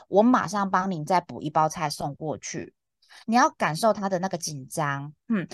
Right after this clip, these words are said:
那这紧张的同时，我也顺便告诉他说，因为这个，我提醒他了哦，这是有机的蔬菜，哦，会有这样的状况，其实算是正常的。那这种虫能吃，你也一定能吃，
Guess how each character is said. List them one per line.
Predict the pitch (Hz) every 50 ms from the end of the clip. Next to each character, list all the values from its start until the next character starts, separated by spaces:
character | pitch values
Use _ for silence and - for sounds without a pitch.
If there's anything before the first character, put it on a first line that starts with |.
| - - -
那 | 320
这 | 302 320 285 _ _
紧 | - 220 180 165
张 | 196 226 254
的 | 240 208
同 | - 196 165 156 190
时， | - - 170 151 156 - - - -
我 | - 196 214
也 | 233 196
顺 | 170 - 226 208 202
便 | 208 214 202 202
告 | - 190 185
诉 | 185 - 196 170
他 | - 185 165 160 160
说， | 160 - 160 143 139 135 156 185 -
因 | 254 285
为 | 302 285
这 | - 277
个， | - 254 208 - _ _
我 | - 170
提 | 160 - 226
醒 | 226 254 196 156
他 | 190 190 185
了 | 185 180
哦， | 170 170 175 - - - -
这 | - 269
是 | 262 277 226
有 | 165 139
机 | - 196 190
的 | 180 165
蔬 | 160 - 170 165 165
菜， | - - 185 165 151 - - _ _ _ _ _
哦， | - 196 160 - - - _ _ _
会 | - - - 302 302
有 | 208
这 | 170 - 214
样 | 214
的 | 202 180
状 | - 214 196 180
况， | 185 196 185 156 - - - - -
其 | - - 226
实 | 233 214
算 | - - 226 214
是 | 214 220 196
正 | - 220 208 170
常 | 160 - 165 139 120 127
的。 | - 147 104 80 - - - -
那 | - 277 254 240
这 | - 247
种 | 254 208 156 - - _ _ _ _ _ _ _ _ -
虫 | - 214 175 185
能 | 185 180 180
吃， | 180 - 220 220
你 | 220 208 190
也 | 190 170 -
一 | 160
定 | 165 202 208 196
能 | 170 156 139 147
吃， | 147 - - 160 151 147 147